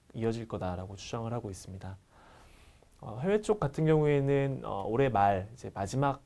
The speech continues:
그 문제성 현안 프로젝트인 그 사우디 피피 트웰브 현장이,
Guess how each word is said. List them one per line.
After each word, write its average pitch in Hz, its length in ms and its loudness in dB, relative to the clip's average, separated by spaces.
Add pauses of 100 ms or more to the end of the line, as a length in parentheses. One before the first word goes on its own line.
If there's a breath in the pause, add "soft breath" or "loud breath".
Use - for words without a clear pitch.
그 113 100 -12
문제성 110 600 -6
현안 156 280 0
프로젝트인 131 680 -2
그 107 100 -10
사우디 160 340 -2
피피 - 280 -14
트웰브 190 280 0
현장이, 104 680 -2